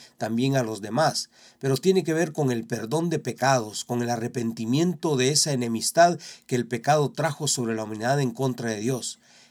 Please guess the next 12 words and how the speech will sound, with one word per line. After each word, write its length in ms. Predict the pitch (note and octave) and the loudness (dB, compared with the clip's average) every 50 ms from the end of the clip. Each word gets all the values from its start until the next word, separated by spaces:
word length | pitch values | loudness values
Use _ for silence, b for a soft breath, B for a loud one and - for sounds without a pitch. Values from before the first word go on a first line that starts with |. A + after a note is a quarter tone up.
| b | b
Es 160 | b D3+ D3 | b 2 2
convertirse 1000 | - - - C#3+ B2+ A#2 A#2 A2 F#2 - - D#3 D#3+ D3+ C#3+ - - D3 - - A#2+ | 2 2 0 -2 0 0 -2 -4 -4 -4 -4 -2 0 0 2 2 0 -2 -2 -4 -4
en 80 | A2+ | -4
un 180 | A2+ A#2+ C3+ C3+ | -2 0 0 0
hijo 300 | C#3 C#3+ C#3 - C#3+ B2+ | 0 -2 -2 -4 -4 -2
verdadero 680 | A2+ A2+ A2 A2 - A2 G#2+ A2+ A2+ A2 A#2 A2 - b b b b b b | -2 -2 -4 -4 -4 -4 -2 -2 -2 -2 -4 -4 -6 b b b b b b
de 160 | b B2+ A2+ | b -6 -4
Dios. 460 | A2 G#2+ G#2+ A2 G#2+ G2 - - - _ _ - - - | -4 -4 -6 -6 -6 -8 -10 -12 -12 _ _ -20 -16 -10
En 160 | - A2+ A2 | -8 -4 -4
otras 320 | A#2+ B2+ - B2 A#2+ - | -4 -4 -2 -2 -4 -4
palabras 480 | - - A#2 B2 C3+ C3 B2 B2 A#2+ - | -2 -2 2 4 4 4 4 2 -2 -2
sencillas, 580 | - A2+ G#2+ - - D3+ C#3+ C#3+ B2 A2 - | -2 -4 -4 -4 -2 0 2 2 2 0 -4